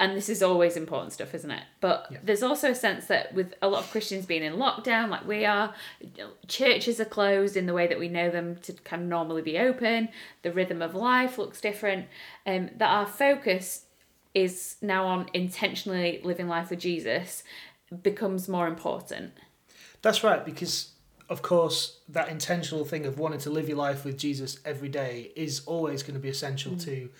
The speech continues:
Speaker 2: to living the Christian faith. Um, that's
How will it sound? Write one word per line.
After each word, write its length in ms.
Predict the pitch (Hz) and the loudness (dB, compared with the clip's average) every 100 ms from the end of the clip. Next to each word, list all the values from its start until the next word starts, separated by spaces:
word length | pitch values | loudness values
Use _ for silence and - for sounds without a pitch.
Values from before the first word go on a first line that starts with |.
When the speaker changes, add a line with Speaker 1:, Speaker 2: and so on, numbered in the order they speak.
| - _ - | -20 _ -4
Speaker 2:
to 80 | |
living 260 | 147 143 139 | 0 2 2
the 80 | 135 | 0
Christian 400 | 156 143 147 135 | -4 -4 -6 -4
faith. 420 | 175 143 135 - - - - _ - | -2 -2 -6 -16 -20 -20 -20 _ -4
Um, 560 | 139 139 139 135 139 | 0 2 2 0 -2
that's 300 | 143 151 - | -6 -8 -8